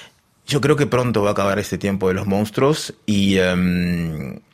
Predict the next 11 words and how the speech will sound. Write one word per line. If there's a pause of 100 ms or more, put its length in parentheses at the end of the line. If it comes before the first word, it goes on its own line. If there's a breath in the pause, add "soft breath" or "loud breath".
(240)
y
vamos
a
tener
menos
Goya
en
nuestras,
en
nuestras
políticas